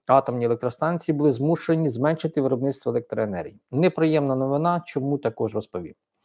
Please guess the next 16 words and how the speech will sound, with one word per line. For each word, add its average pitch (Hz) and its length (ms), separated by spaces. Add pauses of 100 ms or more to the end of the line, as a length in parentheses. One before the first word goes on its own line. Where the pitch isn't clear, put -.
(480)
На 151 160
Росії 208 680
дещо, 165 800 (100)
скажу 135 260
так, 131 220
не 120 60
на 107 100
повну 185 300
потужність, 147 540
але 143 120
включили 143 600
задній 107 420
хід 123 400
щодо 185 340
ядерних 180 520
випробувань 170 560